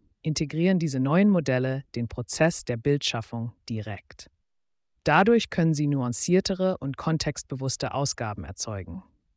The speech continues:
Mollick erklärt, dass ältere Modelle oft den Kontext oder die Spezifika der Benutzeranfragen nicht verstanden haben, was zu irrelevanten oder unsinnigen Bildern führte.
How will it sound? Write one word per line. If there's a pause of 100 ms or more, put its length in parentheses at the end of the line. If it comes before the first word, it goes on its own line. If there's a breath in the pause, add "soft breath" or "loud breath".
(640)
Mollick
erklärt,
dass
ältere
Modelle
oft
den
Kontext
oder
die
Spezifika
der
Benutzeranfragen
nicht
verstanden
haben, (280 soft breath)
was
zu
irrelevanten
oder
unsinnigen
Bildern
führte.